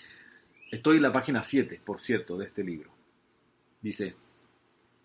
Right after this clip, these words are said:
Si un maestro acepta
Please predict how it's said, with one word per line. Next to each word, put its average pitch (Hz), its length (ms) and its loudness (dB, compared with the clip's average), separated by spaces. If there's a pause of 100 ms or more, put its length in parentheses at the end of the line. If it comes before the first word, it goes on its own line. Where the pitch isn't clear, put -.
(840)
Si 131 220 4
un 185 240 8
maestro 120 640 4
acepta 117 720 0